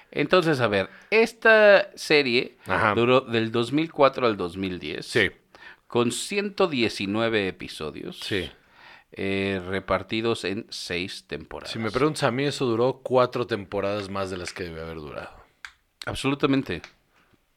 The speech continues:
Speaker 1: Absolutamente. Y, y, y no solo lo piensas tú, lo pensó el público también. <laughs> Aquí tengo una gráfica de cómo van los ratings por episodio.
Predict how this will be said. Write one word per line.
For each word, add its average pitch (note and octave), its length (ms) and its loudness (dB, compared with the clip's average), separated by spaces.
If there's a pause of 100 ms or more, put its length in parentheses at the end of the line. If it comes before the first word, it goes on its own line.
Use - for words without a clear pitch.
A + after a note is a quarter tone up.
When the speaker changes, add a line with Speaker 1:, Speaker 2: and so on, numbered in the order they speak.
(1000)
Speaker 1:
Absolutamente. B2 800 0
Y, B2 280 -4
y, C#3+ 200 -2
y C#3 40 6
no D#3 180 6
solo F#3+ 540 6
lo G#2 180 0
piensas C3+ 360 0
tú, B2 380 0 (420)
lo A2+ 520 4
pensó A#2 480 2
el E3+ 80 2
público E3+ 380 0
también. C#3+ 360 0 (240)
<laughs> F3+ 440 -6
Aquí A2+ 220 2
tengo E3 280 2
una D#3+ 240 6
gráfica A#2+ 680 4 (460)
de G#2+ 200 0
cómo C3+ 260 -2
van C3 220 2
los A2+ 180 -4
ratings A#2 420 -6
por G#2 140 -6
episodio. F#2+ 640 -4